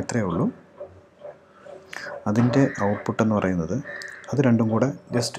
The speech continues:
മൾട്ടിപ്ലൈ ചെയ്യുന്ന ആ എഫക്റ്റിൽ തന്നെ നമുക്ക് പറയാം cos square phi, രണ്ടിലും cos square phi ഉണ്ട്. മറ്റേത് സെക്കൻഡ് ഡെറിവേറ്റീവിൻ്റെ ഒരു ഡയറക്റ്റ് ഡെഫിനിഷനാണ്. So do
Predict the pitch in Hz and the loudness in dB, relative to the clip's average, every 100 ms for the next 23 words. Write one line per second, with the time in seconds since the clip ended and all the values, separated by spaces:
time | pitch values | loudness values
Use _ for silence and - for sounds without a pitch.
0 | - 110 120 120 131 120 104 - 104 107 | -6 -4 -2 0 4 4 2 -2 0 2
1 | 107 113 113 98 104 - 107 90 92 92 | 2 2 0 0 -4 -4 -4 -2 -2 -2
2 | 92 87 82 101 143 - - - - - | -4 -4 -2 -2 -4 -10 -20 -20 -12 2
3 | 113 113 - - 104 90 - - - - | 4 4 -2 0 0 -2 -8 -10 -10 -8
4 | 95 101 110 113 - 92 92 - 92 87 | -6 -6 -6 -8 -6 -8 -8 -10 -8 -8
5 | - 80 - - - - - - - - | -8 -10 -12 -12 -12 -14 -18 -20 -20 -20
6 | - 104 104 147 123 143 - - - - | -8 -4 -2 -2 0 -2 -4 -16 -8 -6
7 | 101 - 131 117 110 110 104 104 98 90 | -4 0 0 0 -2 -4 -6 -6 -4 -2
8 | 156 175 - 175 - - 120 127 139 123 | -2 -2 -6 -8 -4 0 2 2 0 0
9 | 101 95 95 - 80 71 107 - - - | 0 0 -4 -4 -6 -6 -6 -10 -18 -18
10 | - - 120 123 - - - - - - | -16 -4 -2 -2 -8 -20 -20 -18 -18 -20
11 | - - | -14 -2